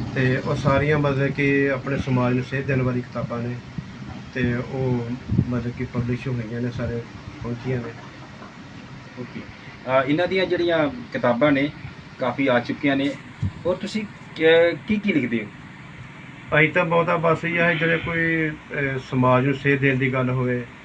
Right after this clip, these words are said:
Speaker 1: ਜਾਂ ਸਾਡੇ ਕੁਦਰਤੀ ਸੋਮੇ ਆ, ਉਹਨਾਂ ਦੇ ਬਚਾਅ ਦੀ ਗੱਲ ਹੋਵੇ, ਹਵਾ ਪਾਣੀ ਜਿਹੜਾ ਪ੍ਰਦੂਸ਼ਿਤ ਹੋ ਚੁੱਕਾ, ਸਮਾਜ ਵਿੱਚ ਸਾਡੀ ਜਿਹੜੀ ਕੁਝ ਊਣਤਾਈਆਂ ਨੇ, ਸਮਾਜ ਦੇ ਵਿੱਚ ਜਿੱਦਾਂ ਵੀ ਦਹੇਜ ਪ੍ਰਥਾ ਹੋਈ,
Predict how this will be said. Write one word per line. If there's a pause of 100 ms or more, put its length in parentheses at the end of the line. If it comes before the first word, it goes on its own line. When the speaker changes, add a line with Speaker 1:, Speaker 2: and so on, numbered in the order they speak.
(260)
Speaker 1:
ਜਾਂ
ਸਾਡੇ
ਕੁਦਰਤੀ
ਸੋਮੇ
ਆ,
ਉਹਨਾਂ
ਦੇ
ਬਚਾਅ
ਦੀ
ਗੱਲ
ਹੋਵੇ, (500)
ਹਵਾ
ਪਾਣੀ
ਜਿਹੜਾ
ਪ੍ਰਦੂਸ਼ਿਤ
ਹੋ
ਚੁੱਕਾ, (640)
ਸਮਾਜ
ਵਿੱਚ
ਸਾਡੀ
ਜਿਹੜੀ
ਕੁਝ (120)
ਊਣਤਾਈਆਂ
ਨੇ, (600)
ਸਮਾਜ
ਦੇ
ਵਿੱਚ
ਜਿੱਦਾਂ
ਵੀ
ਦਹੇਜ
ਪ੍ਰਥਾ
ਹੋਈ,